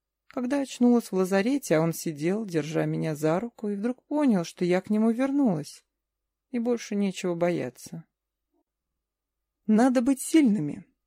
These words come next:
потому что теперь мы зависим друг от друга больше, чем младенец от матери. И эта зависимость, невидимая пуповина,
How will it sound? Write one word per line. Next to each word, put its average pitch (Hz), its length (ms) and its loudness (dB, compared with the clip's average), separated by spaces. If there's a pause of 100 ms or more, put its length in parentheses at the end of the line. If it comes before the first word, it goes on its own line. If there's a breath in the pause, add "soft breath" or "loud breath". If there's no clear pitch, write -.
(120)
потому 190 320 2
что 202 160 -2
теперь 190 320 0
мы 175 120 2
зависим 165 500 6
друг 165 200 4
от 165 120 6
друга 160 260 2
больше, 151 420 0
чем 180 200 -4
младенец 156 600 0
от 202 120 -6
матери. 240 520 -2 (680)
И 220 120 -2
эта 247 240 2
зависимость, 233 800 0
невидимая 208 640 0
пуповина, 208 760 -2